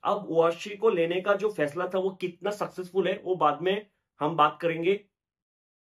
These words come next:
अब आकाशदीप और बुमराह शुरू करते हैं।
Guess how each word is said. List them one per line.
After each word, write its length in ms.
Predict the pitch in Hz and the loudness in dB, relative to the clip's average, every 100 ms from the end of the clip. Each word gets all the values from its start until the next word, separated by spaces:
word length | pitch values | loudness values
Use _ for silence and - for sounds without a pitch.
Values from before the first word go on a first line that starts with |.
| - | -2
अब 300 | 175 233 185 151 | 0 0 -2 -4
आकाशदीप 560 | 151 175 185 175 214 | 0 0 0 -2 0
और 100 | 208 | 0
बुमराह 300 | 143 151 175 | 0 0 0
शुरू 200 | 139 165 170 | 0 0 0
करते 280 | 165 - | 0 0
हैं। 180 | 185 202 | -2 -2